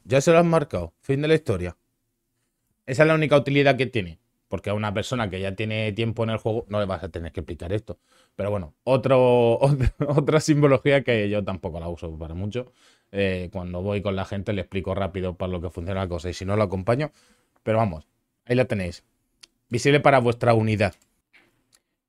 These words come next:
Infantería enemiga. ¿Cuándo marcar infantería enemiga? En cualquier momento. O sea, la infantería enemiga,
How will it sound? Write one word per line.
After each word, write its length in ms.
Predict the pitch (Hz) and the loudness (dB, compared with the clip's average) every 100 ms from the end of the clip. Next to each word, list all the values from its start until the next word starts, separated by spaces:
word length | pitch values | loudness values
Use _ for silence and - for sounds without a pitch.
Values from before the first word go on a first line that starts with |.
| _ - | _ -4
Infantería 680 | 156 156 151 156 170 190 | 2 6 6 6 6 6
enemiga. 540 | 165 135 135 117 82 - _ _ | 6 2 0 0 -2 -10 _ _
¿Cuándo 300 | 196 240 240 | 6 6 4
marcar 380 | 160 120 165 180 | 2 4 4 4
infantería 520 | 160 143 127 127 143 | 2 0 0 0 2
enemiga? 500 | 127 113 110 87 - _ _ _ _ _ _ _ - | 2 0 0 -4 -8 _ _ _ _ _ _ _ -2
En 160 | 165 | 0
cualquier 400 | 160 160 - 208 | 6 6 6 4
momento. 580 | 214 175 160 131 - - _ _ | 6 2 0 -2 -8 -16 _ _
O 80 | 139 | 2
sea, 220 | 160 147 | 4 6
la 100 | 160 | 2
infantería 500 | 160 165 160 165 208 | 2 0 2 2 2
enemiga, 520 | 233 185 170 214 226 | 2 2 2 0 -2